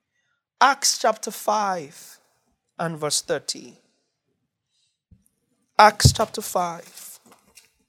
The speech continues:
Acts five and thirty. "The God of our fathers raised up Jesus, whom you murdered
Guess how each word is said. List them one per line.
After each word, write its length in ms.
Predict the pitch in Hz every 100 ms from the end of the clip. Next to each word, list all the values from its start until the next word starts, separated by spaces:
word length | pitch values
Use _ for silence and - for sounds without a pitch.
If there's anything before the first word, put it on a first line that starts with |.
| _ _ -
Acts 260 | 190 208 -
five 260 | 214 202
and 180 | 175 165
thirty. 520 | 214 202 - 202 170 - _ _ _ _ _ _ _ _ _
"The 80 | 160
God 380 | 151 202 302 320
of 140 | 220
our 160 | 220 208
fathers 800 | - 269 247 233 190 175 - - _ _ _ _ _ _ _ _ _ _ _ _ - - -
raised 840 | 147 170 262 311 320 320 339 - - - 302
up 320 | 294 - 160
Jesus, 840 | 143 254 285 233 151 160 165 - - -
whom 200 | 294 269
you 260 | 214 220
murdered 640 | 214 247 269 233 202 143